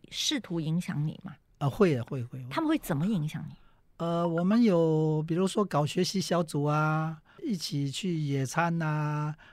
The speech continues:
Speaker 2: 到同学家里去做一些聚会啊，等等这些。
Speaker 1: 可是他们会怎么样觉得说来所谓的加入我们？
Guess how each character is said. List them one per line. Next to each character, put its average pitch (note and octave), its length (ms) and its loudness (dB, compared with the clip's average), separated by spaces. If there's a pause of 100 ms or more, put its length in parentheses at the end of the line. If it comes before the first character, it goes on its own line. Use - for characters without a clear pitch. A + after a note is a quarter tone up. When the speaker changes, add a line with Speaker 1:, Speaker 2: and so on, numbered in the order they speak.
(140)
Speaker 2:
到 E3+ 180 0
同 D#3 200 -2
学 E3 200 0
家 E3 240 -2
里 C#3 160 -2
去 D#3 300 -2
做 D#3+ 260 0
一 - 20 -2
些 D#3 180 -2
聚 D#3+ 240 -2
会 D3 340 -2
啊， C3+ 220 -8
等 E3 160 -8
等 C#3 200 -8
这 E3 120 -12
些。 - 160 -16 (280)
Speaker 1:
可 A#3+ 100 0
是 D4+ 140 -2
他 D#4 80 -4
们 C4 120 0
会 C4 160 2
怎 - 200 -6
么 C3+ 100 -2
样 F#3+ 300 0
觉 E3 160 -2
得 E3 120 -2
说 E3 500 -2
来 D#3+ 200 -2 (380)
所 D#3 200 -2
谓 F3+ 140 2
的 D#3 120 -2
加 F#3+ 340 -2
入 E3+ 220 -2
我 - 180 -10
们？ B2 160 -6